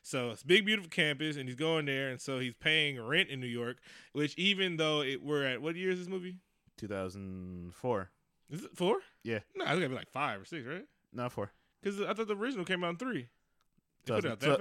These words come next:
Speaker 1: fast?
Speaker 2: two thousand two.
Speaker 1: Oh, okay. So two thousand four. So rent is still high as shit for a single bedroom, even though that shithole is a shithole. But it still had hella space and everything and beautiful views. So,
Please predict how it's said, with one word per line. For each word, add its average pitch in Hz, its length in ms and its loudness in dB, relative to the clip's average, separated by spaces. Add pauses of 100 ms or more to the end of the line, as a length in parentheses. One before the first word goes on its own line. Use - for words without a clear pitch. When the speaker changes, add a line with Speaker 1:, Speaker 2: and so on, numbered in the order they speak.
Speaker 1:
fast? 220 100 0
Speaker 2:
two 151 60 8
thousand 123 200 8
two. 117 180 0 (560)
Speaker 1:
Oh, 156 160 6
okay. 123 240 -2 (340)
So 165 380 8
two 220 220 4
thousand 185 260 6
four. 190 240 4
So 143 140 0
rent 190 340 4
is 147 120 0
still 175 340 4
high 135 300 0
as 98 60 -10
shit - 400 0 (160)
for 127 240 -2
a 110 120 -4
single 120 400 -6 (100)
bedroom, 113 360 -4
even 123 180 -4
though 117 100 -8
that 101 160 -6
shithole 107 440 -6
is 101 100 -10
a - 40 -14
shithole. 98 460 -10 (380)
But 117 80 -2
it 120 80 -6
still 160 180 -2
had 127 140 -4
hella 110 200 -8
space 131 380 -4
and 101 80 -12
everything 98 380 -14
and 95 100 -16
beautiful 107 320 -10
views. 107 380 -12
So, 104 340 -12